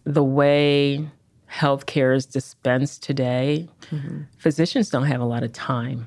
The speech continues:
Speaker 2: Right.
Speaker 1: or bandwidth. And I, I will admit to trying to figure that out myself. How do we engage clinicians and providers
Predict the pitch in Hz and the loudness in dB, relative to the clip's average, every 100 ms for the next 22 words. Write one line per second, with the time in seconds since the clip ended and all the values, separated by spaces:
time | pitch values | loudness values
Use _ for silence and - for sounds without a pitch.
0 | - 175 - - 160 131 131 123 123 127 | -6 -4 -4 -2 0 0 0 0 0 -2
1 | 73 80 135 - 143 143 156 160 _ _ | -2 -4 -6 -4 0 2 0 -4 _ _
2 | _ - 170 180 165 160 143 139 147 143 | _ 0 4 4 4 4 4 2 2 0
3 | - - - 143 135 - 139 131 127 - | -4 -6 0 2 2 0 0 2 0 0
4 | 135 127 127 127 123 156 135 127 - 147 | 0 2 0 0 -2 -2 -4 -4 -2 -2
5 | 131 - 160 156 165 156 147 143 143 - | -2 0 0 2 2 2 2 2 0 -6
6 | - - - 156 151 139 131 131 131 139 | -18 -20 -4 2 4 4 2 4 4 4
7 | 139 135 - - 143 135 127 - 131 123 | 2 0 -4 -4 0 2 0 -2 0 0
8 | 127 131 123 131 127 120 123 123 123 123 | 0 -2 -2 -2 0 0 0 0 -2 -4